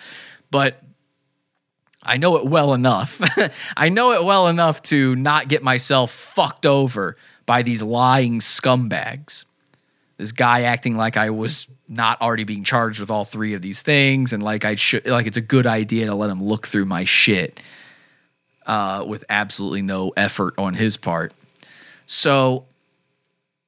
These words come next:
I don't know, but he never read me my Miranda rights, even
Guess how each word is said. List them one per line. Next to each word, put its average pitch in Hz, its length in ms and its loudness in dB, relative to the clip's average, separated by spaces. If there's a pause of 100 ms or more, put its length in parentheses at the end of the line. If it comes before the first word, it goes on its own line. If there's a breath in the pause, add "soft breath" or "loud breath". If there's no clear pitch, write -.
(400)
I 135 160 2
don't 123 160 -2
know, 80 160 -6
but 113 120 -2
he 131 140 2
never 160 360 2
read 147 180 4
me 131 120 -2
my 113 200 -2
Miranda 110 440 -4
rights, 107 320 -4
even 139 280 2